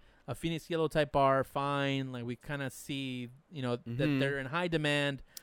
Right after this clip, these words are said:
Speaker 2: Yeah.
Speaker 1: There's a small, you know, amount of 'em.
Speaker 2: Mm-hmm.
Speaker 1: But a F one fifty, that's like this Honda Civic of trucks.
Speaker 2: Yes, it is.
Speaker 1: You know,
Speaker 2: Yes,
Speaker 1: so
Speaker 2: it
Speaker 1: luckily the
Speaker 2: is.
Speaker 1: guy walked away.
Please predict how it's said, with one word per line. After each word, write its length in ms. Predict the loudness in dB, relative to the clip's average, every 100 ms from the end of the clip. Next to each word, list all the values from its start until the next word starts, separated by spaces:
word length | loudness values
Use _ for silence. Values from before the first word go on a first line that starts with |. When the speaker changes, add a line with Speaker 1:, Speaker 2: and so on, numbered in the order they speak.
| -8
Speaker 2:
Yeah. 120 | -2
Speaker 1:
There's 140 | 0 0
a 60 |
small, 680 | -4 0 2 4 4 2 0 _ _ -16
you 120 | -6 -2
know, 140 | -2 -4
amount 340 | -4 -2 -2
of 100 | -4
'em. 220 | -8 -8 -14 _ -8
Speaker 2:
Mm-hmm. 360 | -4 -4 -4 -4
Speaker 1:
But 100 | -4
a 100 | -2
F 140 | -4 -4
one 160 | -8
fifty, 580 | -6 -4 -4 -2 -4 -4 -8 _ -20 -20 -20 -20 -12
that's 120 | -6
like 100 | -4
this 200 | -4 -6 -8
Honda 300 | -4 -2 -2
Civic 300 | -2 -4 -4
of 100 | -10
trucks. 460 | -2 -2 -2 -8 2
Speaker 2:
Yes, 340 | 4 4 2
it 80 | 2
is. 640 | 2 2 -2 -8 -10 -8 -6
Speaker 1:
You 60 | -4
know, 240 | -2 0
Speaker 2:
Yes, 140 | 0 2
Speaker 1:
so 160 | 2
Speaker 2:
it 120 | 4 2
Speaker 1:
luckily 340 | 2 0 -2
the 80 | -2
Speaker 2:
is. 40 |
Speaker 1:
guy 160 | 0 0
walked 300 | 0 -2 -4
away. 340 | -6 -6 -8